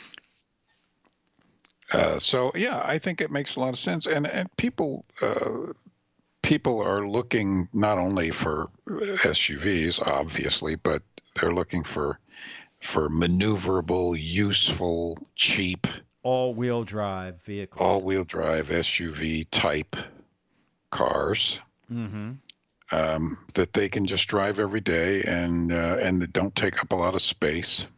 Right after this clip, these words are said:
Speaker 2: They get thirty to thirty-five miles to the gallon.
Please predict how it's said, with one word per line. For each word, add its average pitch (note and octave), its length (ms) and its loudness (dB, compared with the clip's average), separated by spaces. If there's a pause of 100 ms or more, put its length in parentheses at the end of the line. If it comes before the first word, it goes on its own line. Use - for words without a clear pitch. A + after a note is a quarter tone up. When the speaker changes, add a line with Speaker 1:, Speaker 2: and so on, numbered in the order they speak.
(320)
Speaker 2:
They G#2+ 160 -8
get A2 320 -4
thirty G#2+ 840 -4
to G2 120 -10
thirty-five G2+ 600 -6
miles G2 360 -8
to G2+ 120 -12
the F#2+ 80 -12
gallon. F#2+ 460 -10